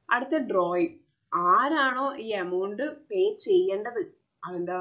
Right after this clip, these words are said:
purchaser or debtor-ിനെയൊക്കെയാണ് നമ്മൾ draw എന്ന് പറയാം. Pay എന്ന് വെച്ച് കഴിഞ്ഞാൽ to whom the payment is to be made.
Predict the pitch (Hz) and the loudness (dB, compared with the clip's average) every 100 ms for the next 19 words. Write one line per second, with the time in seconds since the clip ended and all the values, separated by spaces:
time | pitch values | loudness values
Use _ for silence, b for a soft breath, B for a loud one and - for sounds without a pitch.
0 | 196 190 165 - 180 180 180 175 160 175 | -6 -6 -8 -8 0 2 2 0 -8 -6
1 | 175 165 165 - 185 190 175 165 170 180 | -6 -6 -10 -8 -8 -6 -8 -8 -6 -4
2 | 180 190 175 175 170 180 233 220 165 160 | -2 -4 -4 -4 0 0 0 -4 -6 -6
3 | 180 311 _ _ _ _ _ _ _ _ | -8 -10 _ _ _ _ _ _ _ _
4 | _ _ _ _ _ - _ B B B | _ _ _ _ _ -20 _ B B B
5 | B B - - 196 202 247 277 247 190 | B B -4 10 12 12 12 8 8 4
6 | 196 175 180 220 - _ - 254 262 - | 2 2 0 -2 -12 _ -6 -4 -4 -4
7 | 226 311 285 220 - 180 170 170 226 - | 4 6 6 2 0 0 0 -2 -6 -8
8 | 214 - 180 180 180 160 | -8 -4 -4 -4 -6 -6